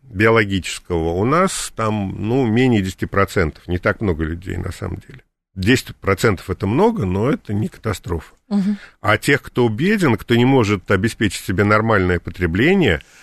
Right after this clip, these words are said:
Speaker 1: у нас, э, да, около половины людей, там, как считать?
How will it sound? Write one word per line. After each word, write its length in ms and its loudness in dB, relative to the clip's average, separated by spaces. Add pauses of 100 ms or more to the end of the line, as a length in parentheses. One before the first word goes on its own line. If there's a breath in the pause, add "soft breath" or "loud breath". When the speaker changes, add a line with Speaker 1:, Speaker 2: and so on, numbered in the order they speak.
(340 soft breath)
Speaker 1:
у 80 -6
нас, 480 0
э, 400 4
да, 220 2
около 380 0
половины 420 2
людей, 500 4
там, 300 0
как 220 -2
считать? 520 0